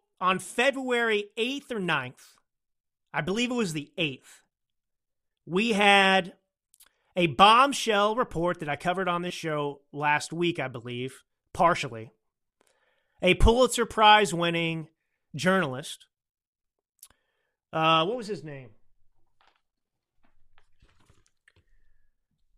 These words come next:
That's right, Seymour Hersh. Well, he wrote a five thousand word. You know what I said last episode, Captain? It haunts me after I get off the show.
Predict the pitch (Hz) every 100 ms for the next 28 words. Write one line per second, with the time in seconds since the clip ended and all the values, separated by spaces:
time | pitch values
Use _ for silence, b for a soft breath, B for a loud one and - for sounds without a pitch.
0 | - 170 160 156 - 240 220 170 151 127
1 | - _ _ _ _ _ _ _ _ _
2 | _ _ _ _ _ b b b b b
3 | b 202 226 240 262 240 214 196 226 233
4 | 247 233 220 208 175 175 160 _ _ _
5 | _ 156 180 233 190 147 123 _ _ _
6 | 190 262 359 311 - 247 190 175 175 185
7 | 170 - 170 - 170 160 165 160 _ _
8 | _ _ _ _ _ _ _ _ 196 175
9 | 240 254 - 170 160 165 147 151 147 139
10 | - 139 113